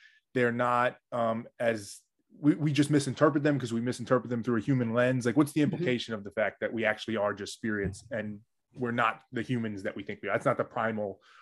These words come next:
Speaker 1: or primary thing that we are.
Speaker 2: Yeah. Well, I mean, we are just humans. And, you know, what's the difference between, um, you and I talking and being animated and sharing these important thoughts and, um,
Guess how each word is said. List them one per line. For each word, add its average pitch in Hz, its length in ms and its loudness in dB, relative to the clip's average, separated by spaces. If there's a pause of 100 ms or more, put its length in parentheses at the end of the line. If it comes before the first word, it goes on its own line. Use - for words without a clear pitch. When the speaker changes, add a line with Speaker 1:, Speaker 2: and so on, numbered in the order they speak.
(160)
Speaker 1:
or 110 60 -10
primary 110 360 2
thing 107 180 -6
that 104 120 -4
we 98 100 -10
are. 95 180 -6 (320)
Speaker 2:
Yeah. 156 280 0 (280)
Well, 269 280 6
I 240 60 8
mean, 226 440 8
we 202 180 6
are 277 140 6
just 190 280 2
humans. - 640 -2 (120)
And, 160 440 6
you 175 80 6
know, 165 120 6
what's 185 240 4
the 185 100 -2
difference 170 580 2
between, 160 840 6 (480)
um, 143 680 6 (260)
you 175 240 0
and 165 120 4
I 151 160 4
talking 170 480 2
and 147 80 2
being 147 300 0
animated 165 500 4
and 135 160 -4
sharing 147 480 4
these 139 420 0 (180)
important 147 580 2
thoughts 165 460 4 (500)
and, 156 640 4
um, 147 540 6